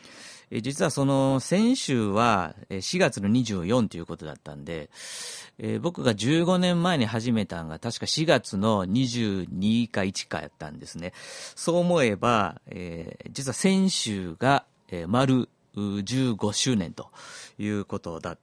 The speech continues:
たと思うんですよね。で、今日が、まあ、回数で言うと、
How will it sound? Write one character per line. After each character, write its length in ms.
た 80
と 100
思 140
う 40
ん 60
で 100
す 120
よ 80
ね。 160
で、 280
今 280
日 20
が、 260
ま 120
あ、 20
回 240
数 180
で 100
言 120
う 60
と、 340